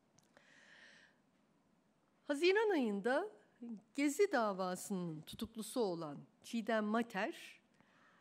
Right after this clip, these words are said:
cezaevindeki kadınların sorunlarını kaleme aldı ve burada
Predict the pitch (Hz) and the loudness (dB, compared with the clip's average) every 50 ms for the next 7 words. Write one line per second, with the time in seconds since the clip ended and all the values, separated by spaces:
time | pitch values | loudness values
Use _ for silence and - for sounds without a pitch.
0 | _ _ _ - 269 285 269 - 392 415 415 370 302 247 220 214 - 240 - - | _ _ _ -4 -2 -2 4 6 6 6 6 4 2 2 0 -2 -4 -10 -4 -4
1 | 240 202 214 208 208 196 185 175 202 254 320 359 349 - - 269 254 247 262 254 | -4 -4 -2 -4 -2 -2 -2 -2 0 0 -2 -2 -4 -4 -4 -2 0 2 2 2
2 | 247 247 240 247 240 240 233 - 190 175 170 165 160 156 151 143 143 139 143 156 | 2 2 2 2 2 0 -2 -4 -6 -6 -4 -4 -6 -6 -6 -6 -6 -6 -8 -8
3 | - - 285 370 381 - - _ _ _ _ _ _ 302 311 277 247 359 392 370 | -4 -4 -4 -4 -4 -8 -20 _ _ _ _ _ _ -2 -2 -2 2 2 4 4
4 | 277 196 208 208 262 359 | 4 2 2 0 0 -2